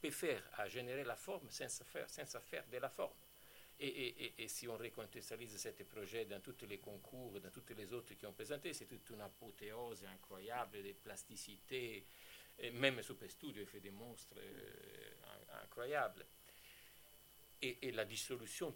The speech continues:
totale de la question architecturale, com-, y compris l'espace, y compris la forme, c'est la Non-Stop City, hein. La Non-Stop City a dis-, a détruit radicalement la préoccupation de la forme en architecture. Elle n'existe plus. Et on passe directement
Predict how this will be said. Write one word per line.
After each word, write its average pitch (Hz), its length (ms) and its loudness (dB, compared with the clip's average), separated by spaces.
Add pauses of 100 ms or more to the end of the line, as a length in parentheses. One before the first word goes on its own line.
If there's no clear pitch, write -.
totale 131 640 6
de 98 120 0
la 92 380 2
question 123 360 0
architecturale, 117 1040 4 (200)
com-, 147 240 -10
y 139 100 -6
compris 101 360 -6
l'espace, - 640 -8
y 104 60 -8
compris 95 300 -8
la - 120 -8
forme, 80 320 -2
c'est - 140 -8
la 82 100 -2
Non-Stop - 420 -8
City, - 360 -4 (140)
hein. 107 100 0 (100)
La 107 140 0
Non-Stop 101 260 -2
City 147 220 -2
a 98 80 2
dis-, 131 560 -2
a 113 120 8 (240)
détruit 147 640 2
radicalement 135 680 0
la 113 180 2
préoccupation 131 720 -2
de 113 100 -4
la 104 140 0
forme 127 340 0
en 107 40 0
architecture. - 440 -2
Elle 127 160 2
n'existe 143 480 -2
plus. 101 300 -8 (640)
Et 135 60 8
on 139 100 6
passe 160 340 8
directement 127 520 -2